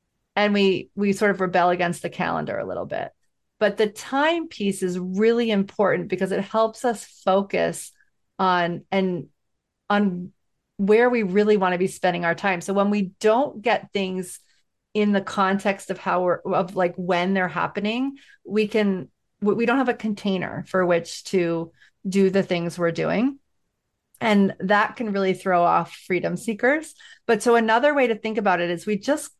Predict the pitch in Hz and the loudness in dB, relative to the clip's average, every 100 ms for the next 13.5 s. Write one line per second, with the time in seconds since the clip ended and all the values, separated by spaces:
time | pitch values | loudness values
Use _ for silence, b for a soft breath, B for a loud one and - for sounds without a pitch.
0 | - - 240 247 208 180 151 143 165 131 | -20 -6 0 2 2 0 -2 -6 -6 -6
1 | 139 - - - - - b b b _ | -6 -8 -10 -10 -10 -12 b b b _
2 | 240 226 233 254 254 - 294 269 - 262 | 2 4 4 2 -2 -2 0 0 -2 -4
3 | 277 381 370 135 185 B B B - 226 | -2 0 0 -2 -6 B B B 0 2
4 | 220 214 - _ _ _ _ _ _ _ | 2 -2 -18 _ _ _ _ _ _ _
5 | _ _ _ - - 285 330 220 220 254 | _ _ _ -10 -4 0 2 2 2 -2
6 | 202 208 208 226 196 208 220 220 214 208 | 0 0 0 -2 0 0 0 -2 0 0
7 | 196 - 208 220 220 214 - 302 262 82 | -2 -6 -4 -2 -2 -2 0 0 0 -4
8 | 180 196 - 202 202 220 208 208 - 202 | -6 -8 -2 0 2 4 4 2 0 0
9 | 226 254 262 233 - 233 - - 202 202 | 2 2 0 -2 -2 -2 -2 -4 0 0
10 | 196 _ 202 214 240 247 208 233 226 202 | -2 _ -4 -2 -2 -4 -4 -2 0 2
11 | 202 190 180 185 190 190 196 - 196 190 | 2 0 0 0 0 -2 -6 -2 0 2
12 | 190 196 170 175 233 240 180 170 180 185 | 2 0 0 -2 -4 -2 -2 0 0 0
13 | 180 175 160 165 | 0 0 0 -2